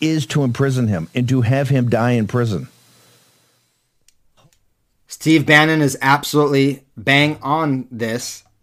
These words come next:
Speaker 2: And I might add, they're also trying to kill him. Straight up murder him, assassinate him.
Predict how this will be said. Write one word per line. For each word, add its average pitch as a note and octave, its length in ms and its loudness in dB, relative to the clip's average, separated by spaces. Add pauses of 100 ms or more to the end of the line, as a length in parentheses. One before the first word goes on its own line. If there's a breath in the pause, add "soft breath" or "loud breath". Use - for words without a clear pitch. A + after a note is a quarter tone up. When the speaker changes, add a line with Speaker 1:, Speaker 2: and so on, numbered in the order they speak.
(1500)
Speaker 2:
And C3 180 0
I C#3+ 160 4
might D3 300 2
add, C3 420 0 (1300)
they're C3+ 180 -2
also D#3 280 2
trying D3 260 2
to C3+ 60 2
kill G3+ 380 6
him. A2 320 -6 (2500)
Straight E3+ 340 4
up E3+ 200 4
murder E3 380 6
him, A2 300 -4
assassinate C#3 680 0
him. F2+ 220 -14